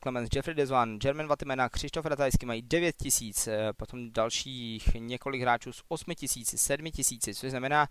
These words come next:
že opravdu to tam je nahňácané v několika málo tisících, přičemž jenom připomenu například za čtvrtfinále je pět tisíc liber, což, eh, když si představíme, že se jednomu hráči povede jeden turnaj, například jako se Adamovi Gavlasovi podařil, eh,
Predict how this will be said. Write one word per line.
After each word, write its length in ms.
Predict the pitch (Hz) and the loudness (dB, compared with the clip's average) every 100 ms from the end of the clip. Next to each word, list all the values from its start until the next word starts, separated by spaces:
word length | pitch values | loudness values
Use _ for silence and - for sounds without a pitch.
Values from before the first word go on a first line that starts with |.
| - | 0
že 200 | 120 120 | 2 2
opravdu 380 | 113 135 143 143 | 6 4 4 2
to 80 | |
tam 200 | 147 143 | 4 4
je 140 | 156 139 | 6 4
nahňácané 1040 | 113 123 123 139 143 - 139 120 120 131 - | 2 0 2 2 2 2 2 4 2 2 0
v 80 | 117 | -4
několika 520 | 113 143 139 147 127 | -2 0 8 10 10
málo 420 | 110 120 131 143 | 8 8 8 6
tisících, 600 | - 131 135 - 139 - - | 2 0 0 0 -2 -4 -8
přičemž 380 | - 117 127 127 | -6 -2 -2 -2
jenom 120 | 123 | -4
připomenu 400 | - 123 123 127 | -4 -4 -4 0
například 400 | 117 123 127 127 | 0 0 0 2
za 80 | 135 | 2
čtvrtfinále 640 | - 123 - 143 120 104 - | 0 -2 4 8 10 8 4
je 380 | 110 110 104 107 107 - | 2 6 8 6 2 -2
pět 220 | - 120 - - | 2 2 8 6
tisíc 240 | 135 - | 6 2
liber, 340 | 127 110 104 113 | 4 4 4 2
což, 420 | - 113 - - | -4 -4 -4 0
eh, 40 | 117 110 104 - | 2 2 0 -4
když 180 | 110 101 | -4 2
si 100 | - | 2
představíme, 500 | - 113 113 113 117 | 2 0 0 0 0
že 260 | 120 120 117 | 4 6 8
se 140 | - 117 | 8 6
jednomu 300 | 98 113 120 | 4 0 2
hráči 280 | 107 101 - | 4 2 0
povede 260 | 113 117 | -2 2
jeden 220 | 110 120 | 4 2
turnaj, 300 | 127 117 117 | -2 -2 0
například 460 | 123 123 196 165 131 | 2 0 4 6 6
jako 180 | 123 139 | 4 0
se 120 | - | 0
Adamovi 320 | 123 120 139 | 2 2 0
Gavlasovi 440 | 131 117 120 131 131 | 2 2 2 0 -2
podařil, 500 | 117 117 120 113 127 - | 2 2 4 2 2 -2
eh, 120 | - | -4